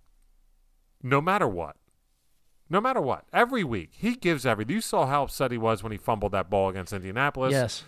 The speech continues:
Speaker 1: You saw how upset he was that they weren't really clicking against Chicago.
Speaker 2: Yeah, man.
Speaker 1: Like, he really cares.
Speaker 2: He
Speaker 1: And it,
Speaker 2: does.
Speaker 1: and, and he's
Speaker 2: Even
Speaker 1: so
Speaker 2: in a lost
Speaker 1: talented.
Speaker 2: season, and, and he knows it's
Speaker 1: In a
Speaker 2: a lost
Speaker 1: lost
Speaker 2: season.
Speaker 1: season.
Speaker 2: He's not an idiot. He knows what
Speaker 1: Right.
Speaker 2: it is, man.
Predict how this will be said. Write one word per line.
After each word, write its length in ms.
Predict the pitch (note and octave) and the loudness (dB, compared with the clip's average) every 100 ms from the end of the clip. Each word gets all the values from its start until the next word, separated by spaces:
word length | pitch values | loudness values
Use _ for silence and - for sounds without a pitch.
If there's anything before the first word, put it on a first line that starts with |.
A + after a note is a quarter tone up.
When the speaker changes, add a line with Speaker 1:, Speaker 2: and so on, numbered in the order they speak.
| - | -14
Speaker 1:
You 100 | F3 | -10
saw 240 | F3+ E3+ C3 | -4 0 2
how 140 | C3 | 2
upset 260 | B2 - C3+ | 0 -2 -2
he 60 | |
was 260 | B2 A#2 G#2+ | 2 2 0
that 140 | A2 | -4
they 120 | F#2 G2 | -2 0
weren't 260 | G2+ G2 | 0 0
really 240 | G#2+ G2+ F2+ | -2 -4 -4
clicking 420 | - A2+ A2 G2 | -4 -4 -4 -8
against 260 | F#2 F#2 | -6 -8
Chicago. 680 | - - C3 B2+ C3 C3 B2 - | -4 2 4 4 4 4 2 0
Speaker 2:
Yeah, 160 | C#3 | 0
man. 120 | B2 A#2+ | 0 0
Speaker 1:
Like, 240 | A#2 - | 0 -2
he 220 | A2 D3+ | -8 -6
really 520 | G#3 D#3+ C#3+ C#3+ C3 A#2+ | -4 -2 2 2 2 -2
cares. 520 | - G2+ E2 D#2+ - | -4 -2 -2 -6 -6
Speaker 2:
He 60 | |
Speaker 1:
And 100 | C#3 | 0
it, 40 | C3+ | 2
Speaker 2:
does. 380 | C3+ A#2 - - _ | 2 0 -4 -16 _
Speaker 1:
and, 200 | - C#3 C#3+ | -2 -2 -2
and 260 | C3+ B2+ | -2 0
he's 240 | C3 C#3+ F3 | -2 0 2
Speaker 2:
Even 180 | E3+ | 4
Speaker 1:
so 60 | F3+ | 6
Speaker 2:
in 60 | F3+ | 6
a 40 | |
lost 220 | F3+ D3 D3+ | 6 4 4
Speaker 1:
talented. 240 | C3 F#2+ E2+ | 4 2 0
Speaker 2:
season, 380 | D#3 B2+ C#3 | -4 -4 -4
and, 180 | C#3+ E3 | -4 -4
and 100 | E3+ | 0
he 140 | F3 G3+ | 2 4
knows 220 | F#3 D#3 | 4 4
it's 80 | D3 | 4
Speaker 1:
In 100 | C3+ | 4
a 40 | |
Speaker 2:
a 20 | |
lost 200 | C3 C3 | 6 8
Speaker 1:
lost 120 | E3+ F3+ | 6 4
Speaker 2:
season. 180 | D3 | 0
Speaker 1:
season. 300 | F#3 G#2+ G2+ | -2 -2 -4
Speaker 2:
He's 140 | G3 F3 | 0 2
not 120 | F#3+ | 2
an 60 | D#3+ | 2
idiot. 360 | C3+ C#3+ D3+ - | -2 -2 -4 -2
He 100 | F3 | 0
knows 300 | E3 D3+ C#3+ | 2 0 0
what 80 | |
Speaker 1:
Right. 160 | C#3+ C#3+ | 4 4
Speaker 2:
it 60 | C3+ | 2
is, 140 | C3+ | -2
man. 300 | C#3+ C#3+ D3+ | -4 -4 -6